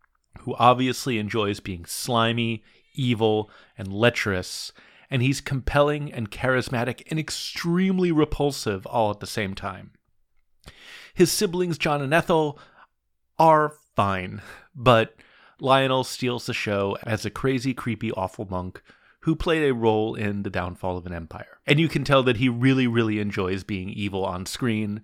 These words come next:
which is always something that you want from a villain actor. If you know anything about actual Russian history, the movie's a little bit frustrating, as the revolution is barely in the movie. We see some angry peasants toward the start of the film, but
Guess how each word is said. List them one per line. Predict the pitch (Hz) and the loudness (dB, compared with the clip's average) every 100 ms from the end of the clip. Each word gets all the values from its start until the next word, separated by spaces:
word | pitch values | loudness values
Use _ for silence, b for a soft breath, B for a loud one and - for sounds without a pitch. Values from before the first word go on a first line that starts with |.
| B B - | B B -2
which | 131 | 0
is | 143 - | 0 2
always | 156 147 139 | 4 4 2
something | - 110 117 | -2 -2 -2
that | 101 - | -4 -4
you | 92 | -4
want | 90 - | -4 -4
from | - 123 | -2 0
a | |
villain | 120 139 104 87 | 4 4 4 -6
actor. | - - - - _ _ b b b b b b b b b | -12 -14 -20 -20 _ _ b b b b b b b b b
If | 202 202 | 0 4
you | 247 | 4
know | 302 277 | 4 2
anything | 247 214 214 196 | 2 2 2 4
about | 160 156 - | 6 6 4
actual | 135 - 151 147 | 0 0 0 2
Russian | 131 135 - 110 | 2 0 -2 -4
history, | 110 - 135 139 147 - B B | -6 -4 -4 -4 -6 -12 B B
the | 131 | 2
movie's | 131 135 131 | 4 4 2
a | 131 | 0
little | 120 | 0
bit | 117 | -2
frustrating, | - 110 - - 123 127 131 143 B B B | 0 -2 -2 -2 -2 -2 -6 -12 B B B
as | 135 127 120 107 | 0 2 2 0
the | 156 131 | 0 2
revolution | 120 156 151 139 131 135 120 | 4 4 4 2 2 -2 -2
is | 123 117 107 98 | 0 0 0 -4
barely | 135 101 101 110 117 117 117 | -10 -8 0 2 4 2 0
in | 107 98 | 0 -2
the | |
movie. | 95 95 101 107 - B B B - | -2 -2 -2 -2 -6 B B B 2
We | 151 | 2
see | - 208 | 2 -2
some | - 151 | -2 -2
angry | 127 127 123 | 0 2 0
peasants | - 123 107 120 - | 2 0 0 -6 -4
toward | 113 98 | -4 -4
the | |
start | - 120 107 | -2 0 0
of | 101 | -2
the | |
film, | - 113 104 101 101 | -2 0 2 0 0
but | 101 | -2